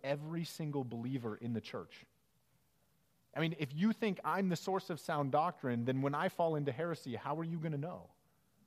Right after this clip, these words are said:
You're just gonna follow me blindly. And sound doctrine has some wonderful benefits for the Christian, okay? Real quick. It produces maturity. It really does.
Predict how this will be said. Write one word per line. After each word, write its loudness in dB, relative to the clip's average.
You're 2
just -4
gonna 0
follow 0
me 0
blindly. -6
And 2
sound 8
doctrine 8
has 2
some 0
wonderful 2
benefits 0
for -4
the 0
Christian, -4
okay? 0
Real 0
quick. -6
It -2
produces -2
maturity. -4
It -2
really 0
does. 2